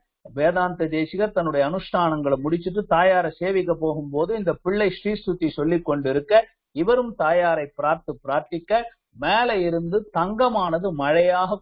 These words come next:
கொட்டித்தான். கனகதாரா, கனகதாரானா தங்கம் அப்படியே ம-, அருவி போல கொட்டுச்சு.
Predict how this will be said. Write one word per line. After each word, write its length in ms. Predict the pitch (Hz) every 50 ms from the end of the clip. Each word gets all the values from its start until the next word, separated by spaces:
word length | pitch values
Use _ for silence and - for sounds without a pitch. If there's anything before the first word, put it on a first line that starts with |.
| _
கொட்டித்தான். 500 | 165 156 - - 196 180 - - 120 - _ _ _ _ _ _ _ _ _ -
கனகதாரா, 760 | 165 190 196 196 - 208 185 165 - - 160 175 175 143 110 - _ _ _ _ -
கனகதாரானா 840 | 143 151 175 180 175 202 170 156 - 156 160 165 170 165 175 196 226 220 -
தங்கம் 400 | - 165 180 196 190 214 208 185
அப்படியே 460 | 165 147 151 160 175 202 226 247 247 - _ _ _ _ _ -
ம-, 200 | 143 147 151 - - _ _
அருவி 460 | - 131 160 160 214 233 240 233 196
போல 360 | 196 214 220 226 233 247 233 -
கொட்டுச்சு. 400 | 196 185 175 - 190 180 - 165